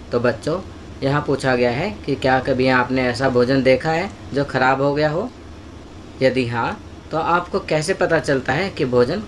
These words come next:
ख़राब हो गया है? तो आप अपना उत्तर अपने शब्दों में लिखेंगे। आपकी सुविधा के लिए मैं यहाँ लिख रहा हूँ, "हाँ, मैंने कई बार ऐसा भोजन देखा है जो ख़राब हो गया हो।" भोजन ख़राब हो जाने पर हमें इसका स्वाद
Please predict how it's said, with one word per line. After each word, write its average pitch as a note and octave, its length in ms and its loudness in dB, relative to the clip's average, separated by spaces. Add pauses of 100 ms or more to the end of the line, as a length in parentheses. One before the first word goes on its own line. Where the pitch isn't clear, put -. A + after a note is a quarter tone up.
ख़राब C3+ 380 2
हो A2+ 140 -2
गया A2+ 140 -4
है? A2+ 240 -6 (380)
तो C3+ 60 -4
आप B2+ 380 0 (120)
अपना B2 240 0
उत्तर D3+ 340 -4 (200)
अपने B2 260 -2
शब्दों A2+ 320 -2
में C3 120 4
लिखेंगे। C3+ 480 0 (440)
आपकी D3 300 2
सुविधा E3 360 2
के D#3 140 0
लिए F3 220 -2 (240)
मैं C#3+ 140 4
यहाँ C3 260 4
लिख B2 180 0
रहा A#2+ 260 0
हूँ, G3 180 -2 (400)
"हाँ, C#3+ 400 2
मैंने C3 300 2
कई B2+ 260 2
बार B2 340 2
ऐसा B2 320 -2
भोजन A#2+ 500 -2
देखा B2 340 4
है D#3+ 220 -2 (300)
जो C3 200 4
ख़राब C3 520 0 (100)
हो A#2+ 160 4
गया A2 220 0
हो।" A2 240 -4 (500)
भोजन D#3+ 300 2
ख़राब D#3+ 360 2
हो D#3+ 100 4
जाने C3 300 0
पर D3 260 -4 (100)
हमें C#3 320 0
इसका C3+ 320 -2
स्वाद B2+ 420 0